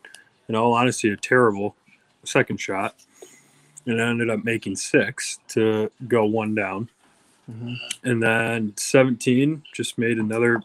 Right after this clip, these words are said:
Speaker 1: very bad swing. I think the nerves kinda started to get to me a little bit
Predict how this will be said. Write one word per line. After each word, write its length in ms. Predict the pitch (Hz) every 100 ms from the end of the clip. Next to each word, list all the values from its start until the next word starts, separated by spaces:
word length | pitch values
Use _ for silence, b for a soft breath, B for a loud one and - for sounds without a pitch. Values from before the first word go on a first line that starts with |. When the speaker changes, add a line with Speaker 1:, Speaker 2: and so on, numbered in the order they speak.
| 110
Speaker 1:
very 340 | 110 113 120
bad 320 | 113 113 117
swing. 400 | - 113 110 135
I 80 | 120
think 260 | - 120 - -
the 100 | 113
nerves 380 | 107 127 131 -
kinda 340 | 117 110 110 _ b b b b
started 320 | - 123 113
to 60 | 101
get 180 | 113 127
to 140 | -
me 80 | 107
a 100 | 104
little 180 | 98 101
bit 220 | 104 120